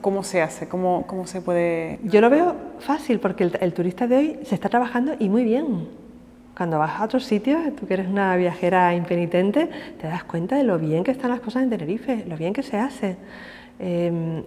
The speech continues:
Speaker 2: de verdad que es que hay muy buenos profesionales y muy buenas, eh, muy buenas, eh, infraestructuras, eh, sin hablar ya de toda la parte natural.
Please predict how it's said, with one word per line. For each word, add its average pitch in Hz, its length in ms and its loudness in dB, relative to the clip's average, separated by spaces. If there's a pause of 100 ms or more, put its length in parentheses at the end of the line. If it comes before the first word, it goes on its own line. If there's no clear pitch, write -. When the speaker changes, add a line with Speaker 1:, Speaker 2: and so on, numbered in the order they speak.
Speaker 2:
de 175 80 -4
verdad 165 220 -2
que 262 100 0
es 247 100 0
que - 140 0
hay 233 140 4
muy 214 200 2
buenos 247 220 4
profesionales 208 580 -2
y 208 80 -4
muy 180 140 0
buenas, 226 320 0 (220)
eh, 175 360 -4 (840)
muy 185 80 -4
buenas, 214 460 0
eh, 196 180 -4
infraestructuras, 196 800 0 (600)
eh, 165 440 2
sin 165 200 -2
hablar 156 200 0
ya 196 140 4
de 202 60 2
toda 190 200 0
la 180 100 2
parte 180 260 -2
natural. 190 500 0